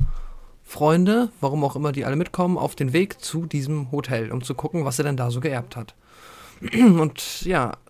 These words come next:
dort angekommen, wird er in Empfang genommen von einem Pärchen von, ähm, ja, zwei Menschen, einem, ja, sehr muskulösen, ähm, und sehr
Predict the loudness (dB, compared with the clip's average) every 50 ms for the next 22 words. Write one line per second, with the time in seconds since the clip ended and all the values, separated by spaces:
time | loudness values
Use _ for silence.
0 | _ -6 -2 -2 -2 -2 -2 -2 -2 -4 -4 -4 -2 -2 -2 -2 -4 -4 -4 -4
1 | -4 -4 -4 -6 -6 -6 -6 -6 -4 -4 -4 -4 -4 -6 -6 -6 -8 -6 -6 -6
2 | -4 -4 -4 -6 -6 -4 -4 -4 -6 -6 -6 -4 -4 -4 -4 -6 -8 -6 -4 -4
3 | -4 -4 -4 -6 -6 -8 -10 -16 _ -20 -20 -20 -20 -20 -20 -20 -20 -20 -20 -20
4 | -20 -20 -20 _ _ _ _ -6 -2 0 0 0 0 0 0 0 0 0 -2 -2
5 | -4 -4 -2 -2 -2 -2 -2 -4 -10 -16 -14 -12 -6 -2 0 0 2 2 2 0
6 | -2 -4 -6 -12 _ -20 -20 -20 -20 -20 -20 -18 -14 -10 -8 -6 -4 -4 -4 -4
7 | -4 -6 -6 -4 -4 -2 -2 -4 -4 -6 -8 -6 -6 -6 -6 -6 -6 -6 -6 -8
8 | -8 -10 -10 -14 -16 -10 -8 -8 -6 -8 -8 -12 -16 -18 -16 -14 -12 -6 -2 0
9 | 2 2 2 0 0 -2 -2 0 0 2 4 4 2 4 2 2 2 2 2 0
10 | -2 -6 -14 -20 -20 -20 -20 -20 -20 -20 -20 -20 -20 _ _ -4 -2 0 0 0
11 | 0 0 -2 -2 -2 -2 -4 -4 -4 -4 -4 -4 -2 0 2 2 0 0 -2